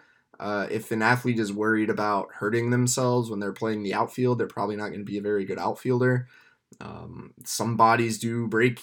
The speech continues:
easier than others. Derek Hill pulled another muscle in Nationals camp or wherever he is. <laughs> Um,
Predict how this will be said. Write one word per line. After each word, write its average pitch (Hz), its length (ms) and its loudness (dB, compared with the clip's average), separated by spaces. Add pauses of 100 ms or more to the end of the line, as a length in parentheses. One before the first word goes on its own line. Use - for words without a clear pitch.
(140)
easier 127 340 4
than 127 160 2
others. 120 360 2
Derek 110 240 -2
Hill 117 460 0
pulled 110 200 -2
another 117 260 0
muscle 113 380 -2
in 110 360 -4
Nationals 113 680 -6
camp 113 340 -8
or 101 100 -8
wherever 107 380 -4
he 107 80 -2
is. 110 380 0 (360)
<laughs> - 260 -8
Um, 127 340 0